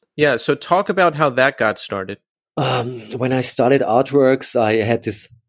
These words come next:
Speaker 2: my first art show, uh, in Linz, and it was with the Flatliners. It was such a great experience. And then I thought, "Hey, let's do club shows in my hometown." And then I started this, um, and we had all these cool bands playing at,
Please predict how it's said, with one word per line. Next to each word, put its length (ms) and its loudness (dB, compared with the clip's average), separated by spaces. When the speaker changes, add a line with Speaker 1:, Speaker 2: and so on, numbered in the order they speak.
Speaker 2:
my 100 2
first 440 0
art 220 0
show, 480 2
uh, 40 -6
in 300 -2
Linz, 300 0
and 80 2
it 80 0
was 180 -2
with 280 -2
the 80 0
Flatliners. 720 0
It 100 2
was 160 0
such 240 -2
a 40 -6
great 200 2
experience. 800 0
And 160 -6
then 120 0
I 60 0
thought, 320 -2
"Hey, 140 2
let's 220 -2
do 260 2
club 260 0
shows 320 0
in 60 -4
my 120 0
hometown." 640 -2
And 140 -2
then 140 4
I 40 2
started 460 2
this, 480 0
um, 880 2
and 400 0
we 120 -2
had 440 4
all 120 0
these 160 -2
cool 220 -2
bands 340 -2
playing 480 0
at, 160 0